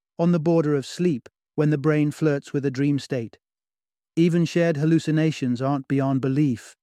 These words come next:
as the case of Barney and Betty Hill illustrates. Their joined narrative of interstellar kidnappings bore an uncanny resemblance to the plot of Invaders from Mars, a film released two decades prior.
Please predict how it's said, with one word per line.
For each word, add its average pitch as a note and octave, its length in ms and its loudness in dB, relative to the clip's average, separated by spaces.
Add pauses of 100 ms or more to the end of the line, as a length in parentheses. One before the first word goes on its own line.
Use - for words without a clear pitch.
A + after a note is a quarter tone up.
(480)
as C#3+ 140 -4
the D3+ 100 -4
case D#3 280 0
of C#3 140 -4
Barney D3+ 360 0
and C#3 100 0
Betty D3 220 -2
Hill D3 200 0
illustrates. C3 720 -6 (580)
Their D#3 140 2
joined D#3 380 2
narrative D3+ 440 0
of C3 100 -4
interstellar D3 500 -2
kidnappings C3+ 640 -2
bore C#3+ 280 0
an C3+ 80 0
uncanny C#3+ 500 0
resemblance C3+ 560 -2
to C#3 120 -6
the C3 100 -4
plot C#3+ 380 -2
of B2 140 -6 (380)
Invaders D3+ 560 2
from D3+ 220 -2
Mars, C3+ 560 -4 (460)
a D3 100 -4
film E3 280 0
released C#3+ 360 0
two D#3+ 160 -2
decades C3+ 420 -4
prior. C3+ 480 -6